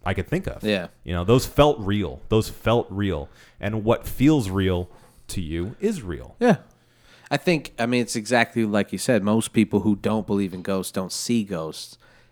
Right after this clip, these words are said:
Speaker 2: It is a huge, I, ninety percent of it is a manifestation of what you already want to see.
Speaker 1: Mm-hmm.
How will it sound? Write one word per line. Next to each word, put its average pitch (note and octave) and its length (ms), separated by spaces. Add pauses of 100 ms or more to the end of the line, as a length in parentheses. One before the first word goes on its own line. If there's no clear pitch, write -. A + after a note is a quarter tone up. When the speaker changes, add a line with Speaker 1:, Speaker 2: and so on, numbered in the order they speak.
(160)
Speaker 2:
It A2 180
is A2+ 520 (1400)
a B2+ 100
huge, E3+ 960 (180)
I, C3 160 (160)
ninety E3+ 400
percent D#3 400
of A#2 100
it G#2 80
is F#2+ 120
a G2+ 40
manifestation G#2 800
of F2+ 300 (640)
what G#2 420
you A#2+ 400
already A#2+ 840 (580)
want B2+ 400
to - 100
see. G2 400
Speaker 1:
Mm-hmm. F#2+ 160